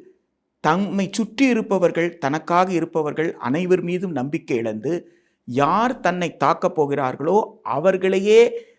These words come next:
நம்பக்கூடிய ஒரு மனநிலைக்கு அவர்களை தயார்படுத்தி விடுவது. இப்போ என்ன ஒருத்தர் வந்து, அஹ், தாக்க போறாரு அப்படின்னா, அவர் என்ன செய்றாருன்னா, எனக்கு என் மேல இருக்கிற நம்பிக்கை இழக்க செஞ்சிடுறாரு,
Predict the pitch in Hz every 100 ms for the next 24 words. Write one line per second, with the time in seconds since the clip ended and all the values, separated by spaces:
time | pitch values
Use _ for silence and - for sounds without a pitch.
0 | - 123 160 196 208 202 151 139 135 170
1 | 196 - _ - 151 151 131 123 165 214
2 | 196 170 - 208 139 147 190 139 147 185
3 | 160 135 143 113 104 - _ _ _ -
4 | 123 120 120 135 127 - 120 131 180 214
5 | 151 - - - 123 - 160 180 151 135
6 | 135 117 107 107 165 160 139 139 135 185
7 | 185 156 131 123 190 196 143 185 196 220
8 | 151 165 185 190 170 - 139 135 165 185
9 | 151 139 156 - 127 120 117 123 165